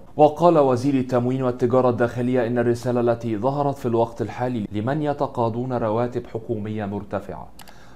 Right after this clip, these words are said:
أشار إلى أن هذه الفئة عليها التقدم بمستند رسمي بمفردات المرتب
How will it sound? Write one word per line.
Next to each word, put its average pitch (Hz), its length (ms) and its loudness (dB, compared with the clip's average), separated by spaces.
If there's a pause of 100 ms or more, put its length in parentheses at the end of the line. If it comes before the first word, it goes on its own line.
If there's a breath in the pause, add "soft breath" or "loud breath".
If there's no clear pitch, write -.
أشار 190 340 6
إلى 127 240 2
أن 123 120 0
هذه 127 420 0
الفئة 123 300 0
عليها 120 420 2
التقدم 120 520 -4
بمستند 113 560 -4
رسمي 107 440 -2
بمفردات 113 600 -2
المرتب 107 500 -6